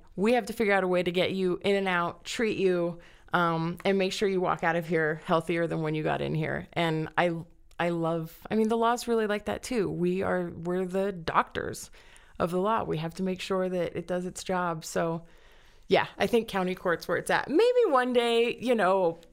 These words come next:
twenty, thirty, forty years down the road, I could do an appellate court, but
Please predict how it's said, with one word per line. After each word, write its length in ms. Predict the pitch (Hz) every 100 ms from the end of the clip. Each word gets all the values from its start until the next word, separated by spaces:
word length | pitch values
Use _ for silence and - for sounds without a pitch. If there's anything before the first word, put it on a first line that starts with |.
| -
twenty, 500 | 247 262 262 262 254
thirty, 340 | - 214 240
forty 340 | 226 190 196 214
years 260 | 202 202
down 240 | 196 180 196
the 80 | 190
road, 240 | 180 190
I 80 | 185
could 160 | 185 170
do 140 | 190
an 60 | 185
appellate 380 | 175 170 175 -
court, 380 | 196 190 -
but 300 | 165 156 -